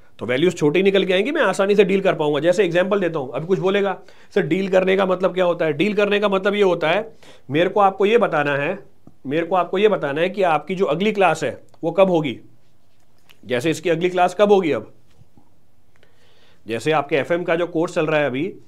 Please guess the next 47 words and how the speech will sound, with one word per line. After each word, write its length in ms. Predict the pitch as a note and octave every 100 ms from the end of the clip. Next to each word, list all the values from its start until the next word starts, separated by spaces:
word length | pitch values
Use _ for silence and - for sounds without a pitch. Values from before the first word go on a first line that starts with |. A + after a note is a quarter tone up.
| -
इसकी 220 | - - E3
नेक्स्ट 260 | D#3 D#3+
क्लास 240 | F#3 F3+ F3+
कब 120 | G3+
होगी 220 | F3 C#3+
अब? 180 | A2+ G2 - - - - - - - - - - - - - - - - - - - A2+
I 40 |
have 140 | A#2+ D#3
to 80 |
discuss 240 | E3+ G3+ F#3
this 160 | F3 D3
point। 180 | A#2 B2
मेरे 120 | D#3+
को 60 |
आपको 220 | E3 E3 F3+
टाइम 240 | F#3 F#3+
बताना 300 | E3 C3+ A2
है। 100 | G#2 - - - -
तो 80 |
दो 160 | C3+ G3
तरीके 320 | G3 F3 F#3
बताने 340 | F3 E3 E3 D#3
के, 140 | D#3 - - - - -
मैं 140 | C#3
बोल 180 | F#3+ A3
सकता 260 | G3+ D#3+ D#3
हूँ 200 | G3+ G3+
एफ़एम 320 | D3+ F#3 F#3+
की 100 | F#3+
अगली 220 | E3 G3
क्लास 320 | G#3 F3 F#3+ -
कल 200 | F#3 F#3+
होगी, 300 | C#3+ A2 G2 - - - - - -
क्लियर 220 | C#3 D#3+ F#3+
है? 60 |
तो 120 | F#3+
मध्यम 260 | D#3 D3+ F3
मार्ग 220 | E3+ E3
ने 80 | F3
बोला 180 | E3 F#3
कल 220 | F3 D3+
होगी, 220 | C3 A2+
कल 220 | A#2 F3
मतलब 200 | F3 G3
एक 160 | F3 E3+
दिन 120 | F#3
बाद, 320 | F#3 G3+ D3